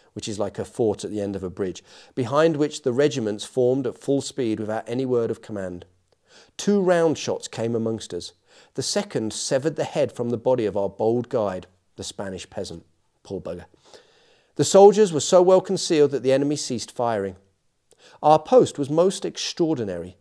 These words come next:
as we were at the elbow of the French position and isolated from the rest of the army with-,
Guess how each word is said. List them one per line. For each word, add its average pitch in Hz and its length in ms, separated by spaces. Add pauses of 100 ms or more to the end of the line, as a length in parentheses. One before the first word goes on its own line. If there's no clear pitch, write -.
(260)
as 131 160
we 151 200
were 196 140
at 180 100
the 175 240
elbow 151 360
of 101 120
the 104 60
French 120 380
position 120 480 (220)
and 123 200
isolated 120 680
from 110 180
the 107 80
rest 117 260
of 135 100
the 139 100
army 120 320
with-, 101 220